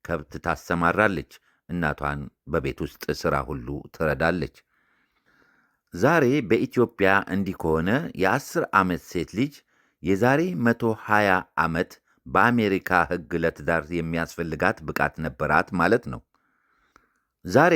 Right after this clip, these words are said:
ግን አሜሪካ የአስራ ስምንት ዓመት ልጅ እንኳ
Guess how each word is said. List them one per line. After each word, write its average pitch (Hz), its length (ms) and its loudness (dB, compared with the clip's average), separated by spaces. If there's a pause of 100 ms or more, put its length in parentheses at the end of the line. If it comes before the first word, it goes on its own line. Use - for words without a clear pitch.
ግን 104 180 2 (200)
አሜሪካ 101 500 2 (680)
የአስራ 117 400 2
ስምንት 185 380 -4
ዓመት 101 280 2
ልጅ 82 160 -8
እንኳ 92 220 -2